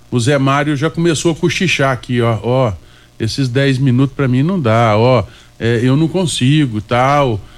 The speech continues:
"Ô, Rigonato, vem cá, você não vai falar nadinha do Senar, nós vamos falar da federação."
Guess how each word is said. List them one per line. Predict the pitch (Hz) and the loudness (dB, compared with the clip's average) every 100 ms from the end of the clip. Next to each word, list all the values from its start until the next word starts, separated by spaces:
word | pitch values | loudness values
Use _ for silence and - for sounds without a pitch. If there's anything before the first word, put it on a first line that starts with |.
| - - | -20 -6
"Ô, | 117 | -2
Rigonato, | 131 143 165 170 160 - | 2 2 2 2 0 0
vem | 160 | -2
cá, | 156 139 104 - - | 0 0 -2 -6 -6
você | 160 | -2
não | 170 | 0
vai | 156 | 0
falar | 156 165 165 | 0 0 2
nadinha | 160 165 233 190 139 147 214 247 240 | 2 2 0 -2 0 4 4 4 2
do | 214 | -2
Senar, | - 233 190 151 147 101 - - - | 0 0 2 0 -2 -6 -12 -20 -4
nós | 135 135 | 0 2
vamos | 175 | 2
falar | 190 196 | 2 0
da | 165 214 | 2 0
federação." | 226 214 220 214 147 143 143 117 | 0 -2 0 0 0 0 0 -2